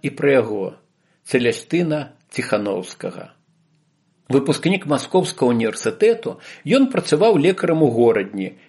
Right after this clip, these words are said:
меў добрую рэпутацыю і шырокую практыку, сачыў за навінамі ў еўрапейскай медычнай навуцы.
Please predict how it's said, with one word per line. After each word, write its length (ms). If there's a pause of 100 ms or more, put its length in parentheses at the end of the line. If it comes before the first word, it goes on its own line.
(100)
меў 160
добрую 400
рэпутацыю 880
і 80
шырокую 600
практыку, 760 (240)
сачыў 460
за 100
навінамі 720
ў 80
еўрапейскай 720
медычнай 560
навуцы. 640